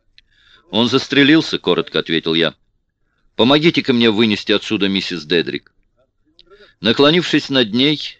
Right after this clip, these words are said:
я поднял ее на руки и понес из комнаты. Дворецкий посторонился, пропуская меня, щеки у него посерели,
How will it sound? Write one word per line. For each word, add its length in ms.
я 240
поднял 440
ее 180
на 200
руки 240
и 180
понес 420
из 100
комнаты. 520
Дворецкий 560
посторонился, 800
пропуская 600
меня, 280
щеки 440
у 80
него 220
посерели, 640